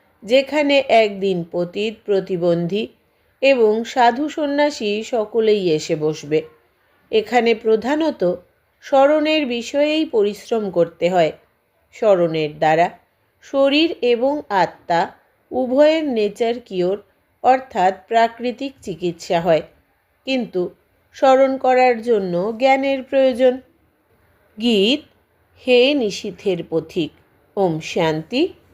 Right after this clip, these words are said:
মিষ্টি মিষ্টি আত্মারূপী বাচ্চারা গান শুনল। আত্মিক পিতা বাচ্চাদেরকে এই গানের অর্থ বোঝাচ্ছেন। আশ্চর্যের ব্যাপার হলো, যারা গীতা এবং অন্যান্য শাস্ত্র বানিয়েছে,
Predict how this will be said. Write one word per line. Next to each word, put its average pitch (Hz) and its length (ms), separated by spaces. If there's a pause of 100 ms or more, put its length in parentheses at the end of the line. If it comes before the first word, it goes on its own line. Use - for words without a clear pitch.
(400)
মিষ্টি 294 440
মিষ্টি 220 460
আত্মারূপী 165 800
বাচ্চারা 156 580
গান 247 340
শুনল। 285 460 (640)
আত্মিক 269 640
পিতা 233 440
বাচ্চাদেরকে 175 1000
এই 196 280
গানের 170 480
অর্থ 196 400
বোঝাচ্ছেন। 165 840 (540)
আশ্চর্যের 226 800
ব্যাপার 208 480
হলো, 190 420
যারা 185 360
গীতা 208 540
এবং 170 420
অন্যান্য 190 580
শাস্ত্র 185 500
বানিয়েছে, 160 640